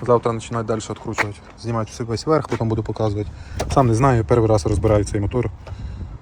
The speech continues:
Ще з мене такий моторист, що мені лише ото машини ліпить да красить. Ну, як то кажуть, щоб скучно не жилось, вирішив попробувати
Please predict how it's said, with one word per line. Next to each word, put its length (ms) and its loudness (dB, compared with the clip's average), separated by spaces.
Ще 140 -4
з 60 -6
мене 160 -2
такий 220 -4
моторист, 440 0
що 300 -2
мені 160 0
лише 160 0
ото 140 0
машини 300 0
ліпить 260 0
да 100 0
красить. 400 -4
Ну, 160 2
як 100 -4
то 80 2
кажуть, 240 4
щоб 160 0
скучно 280 0
не 100 2
жилось, 340 2
вирішив 300 2
попробувати 480 4